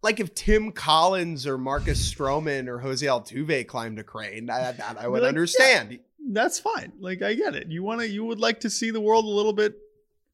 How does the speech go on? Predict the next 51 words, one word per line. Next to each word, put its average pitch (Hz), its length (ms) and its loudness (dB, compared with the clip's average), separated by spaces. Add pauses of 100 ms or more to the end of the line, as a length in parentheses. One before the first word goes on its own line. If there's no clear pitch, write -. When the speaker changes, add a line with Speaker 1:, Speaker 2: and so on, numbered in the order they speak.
Speaker 2:
higher 214 400 4
up. - 180 2 (680)
No 196 180 8
excuse 160 340 4
for 135 160 -2
A 120 80 2
J 117 140 -10
Puk. - 200 -16 (400)
Anyway, 180 540 8
uh, 147 220 10
so 156 120 -2
<laughs> - 0 -
he 202 220 10
joins 160 380 8
the 147 40 -2
Marlins, 131 540 2
uh, 123 260 2
Marlins, 120 500 -4
uh, 120 100 -8
pitching 113 280 -14
staff, 117 360 -4
and 117 120 -12
we'll 117 120 -10
see 117 380 -10 (320)
if 120 140 -4
the 135 60 -2
Marlins 120 380 6
have 123 120 -2
any 117 220 -2
other, 113 280 -2
uh, 127 100 -4
goofy 123 420 0
moves 120 360 -4
left 120 280 -4
in 123 80 -8
them. 127 180 -8
But 139 120 6
I, 160 240 6
I - 20 8
didn't 147 160 4
hate 123 100 4
this 120 140 -8
one. 113 120 -4
I 113 80 0
thought 123 200 -6
this 110 120 -12
was 117 120 -14
a 117 40 -16
totally, 120 340 -6 (100)
uh, 131 120 -4
reasonable 120 640 -8